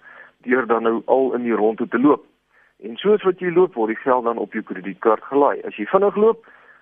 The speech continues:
dan wek jy nou meer krag op en die geld word vinniger in jou kaart gelaai en dieselfde geld natuurlik vir mense wat langer kan loop. So, hoe langer jy dan nou met die staaf in die rondte loop,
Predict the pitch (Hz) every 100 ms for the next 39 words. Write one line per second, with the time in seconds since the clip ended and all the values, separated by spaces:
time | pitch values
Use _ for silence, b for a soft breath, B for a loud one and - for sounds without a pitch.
0 | b 117 101 117 135 113 110 170 196 202
1 | 196 185 214 - 104 - 120 117 110 113
2 | - - 202 196 185 180 175 185 185 -
3 | 175 185 233 - b b b b - 113
4 | 110 139 143 143 - 135 139 127 131 131
5 | 127 123 117 113 123 113 113 110 117 123
6 | 107 110 104 107 - _ _ _ _ _
7 | _ _ _ - 110 107 139 196 175 175
8 | 165 160 147 123 120 143 147 143 123 117
9 | 196 214 214 220